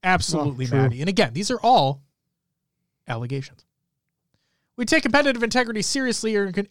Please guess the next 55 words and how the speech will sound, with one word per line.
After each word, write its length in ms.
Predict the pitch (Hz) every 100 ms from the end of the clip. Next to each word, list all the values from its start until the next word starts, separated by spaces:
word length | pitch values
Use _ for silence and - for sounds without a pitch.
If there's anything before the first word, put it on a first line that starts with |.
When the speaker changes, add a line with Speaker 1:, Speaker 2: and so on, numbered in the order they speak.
| -
Speaker 1:
and 280 | 254 285 214
are 160 | 208
conducting 560 | 226 226 156 151 202 185
an 80 | 165
investigation. 760 | 131 120 - 156 208 220 - _ _ -
We've 180 | 143 139
reached 260 | 220 -
out 220 | 214 226 -
to 80 |
the 100 | 190 165
appropriate 540 | 175 - 240 233 175 135
parties 480 | 220 285 285 277 - _ _ _ _
and 260 | 196 247 233
will 140 | 220
proceed 580 | 214 208 - 180 165 151 _ _ _ -
accordingly." 580 | 147 175 170 127 110 - _ _ _ _ -
And 160 | 156 165
then 260 | 160 147
their 300 | 147 160 156 - -
other 300 | 202 233 214
statement 480 | - - 160 139 127
was, 320 | 123 151 - _ _ _ _ _ _ _ _ _ -
"We 180 | 185 302
are 120 | 294
aware 320 | 247 339 381
of 80 | 302
the 100 | 285
accusations 600 | 269 220 220 254 240 202
made 120 | 202
against 280 | 196 196 -
Twisted 280 | 147 135 151
Minds. 360 | 175 180 123
We've 120 | 160 151
communicated 600 | 214 269 262 254 202 170
with 180 | 285
him 180 | - 214
and 120 | 208
he 160 | 180 247
maintains 580 | 226 214 - 143 135 -
no 140 | 156
cheating. 320 | 147 220 143
We 100 | 117
stand 260 | 120 - 135
by 120 | 117
our 80 | 120
player. 280 | 220 254 247
We 120 | 180
welcome 280 | 160 160 165
any 220 | 208 262
official 320 | 226 208 190
review 200 | 165 165
from 160 | 147 165
three 160 | 139
four 180 | 127 156
three. 260 | 175 196